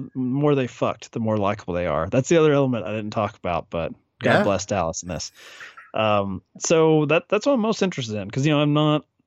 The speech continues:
Speaker 1: not familiar pretty much at all. We got this and The Searchers, and so I assume at some point, you know, we're gonna look at people who have a little more wealth or from a different class. And from what I know of Ford, he, it's not like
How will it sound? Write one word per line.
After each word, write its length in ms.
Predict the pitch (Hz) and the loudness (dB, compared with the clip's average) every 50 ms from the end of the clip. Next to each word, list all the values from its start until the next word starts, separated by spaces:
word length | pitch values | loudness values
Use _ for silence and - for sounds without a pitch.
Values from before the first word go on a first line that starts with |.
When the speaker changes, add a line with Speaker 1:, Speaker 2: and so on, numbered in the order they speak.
| _ _ | _ _
Speaker 1:
not 480 | - 95 98 101 107 117 117 117 117 - | -10 -8 -4 -4 -2 -2 -2 -4 -6 -6
familiar 560 | - 131 131 135 139 139 135 131 131 131 123 127 - _ _ _ _ _ _ _ _ | -2 2 4 4 6 6 6 4 4 4 2 -2 -6 _ _ _ _ _ _ _ _
pretty 160 | - 143 139 | -2 0 0
much 160 | 135 123 - | 0 0 0
at 60 | 120 | 0
all. 200 | 117 117 135 143 139 | 2 2 2 2 0
We 120 | 147 117 | -2 -6
got 200 | 107 110 95 95 | -6 -6 -8 -4
this 260 | - 117 131 - - | -2 -2 -2 -2 -2
and 100 | - 113 | -4 -4
The 40 | 110 104 | -4 -2
Searchers, 540 | - 131 131 123 - 117 107 104 101 - | 2 2 2 2 2 -2 -2 -2 -2 -4
and 440 | 117 107 104 104 98 98 98 98 98 95 | -4 -4 -2 -2 -2 -2 -2 -4 -4 -6
so 240 | - - 113 107 | -2 0 2 4
I 120 | 104 107 113 | 4 4 2
assume 340 | 110 - - 170 190 190 180 | 0 0 2 4 4 4 4
at 100 | 170 - | 2 2
some 200 | - 165 156 135 | 0 0 0 2
point, 440 | - 147 156 139 110 95 - _ - - - - - _ _ _ _ - | 0 0 0 0 0 -2 -8 _ -20 -20 -20 -20 -20 _ _ _ _ -6
you 60 | 107 | -4
know, 40 | 98 | -4
we're 100 | 101 107 | -2 -2
gonna 160 | 117 117 110 110 | -2 -2 0 0
look 200 | 113 120 127 123 | 0 -2 0 0
at 180 | 113 98 - | -2 -2 -4
people 360 | - - 135 127 - 110 107 | -2 -2 -2 0 0 -2 -2
who 120 | 110 117 120 | 0 0 -2
have 540 | 113 110 110 107 104 101 101 101 98 104 101 | 0 2 2 2 2 2 2 0 -2 -4 -4
a 40 | 98 | -2
little 160 | 110 120 123 | 0 0 2
more 220 | 120 120 117 107 | 2 4 4 2
wealth 420 | 107 110 107 101 98 101 - - - | 4 4 4 4 4 2 0 -4 -4
or 160 | 135 117 101 | -2 -2 -2
from 220 | - - 110 101 | -2 -2 -2 -2
a 40 | 101 | -2
different 460 | 95 104 101 - 110 101 90 - - - _ - _ | -2 -2 -2 0 0 -2 -2 -4 -8 -16 _ -16 _
class. 460 | - 117 104 101 92 92 - - - - - - - - _ | 0 0 2 2 0 0 -2 -6 -10 -14 -20 -20 -20 -14 _
And 180 | - 113 110 107 | -4 -4 -4 -2
from 140 | - 160 165 | 0 0 2
what 100 | 170 165 | 4 2
I 80 | 156 | 2
know 220 | 139 139 165 185 175 | 2 2 4 4 4
of 100 | 151 - | 2 0
Ford, 480 | - - - 175 196 170 151 147 139 | -4 -4 -2 2 2 4 4 4 2
he, 360 | 139 131 156 156 156 151 147 | 0 -2 -2 -2 -2 0 -2
it's 360 | 143 - - - - 135 - - | -4 -4 -6 -10 -10 -10 -6 -4
not 180 | 160 175 - - | -2 -2 0 0
like 340 | 160 147 143 135 - - | 0 0 0 -2 -6 -16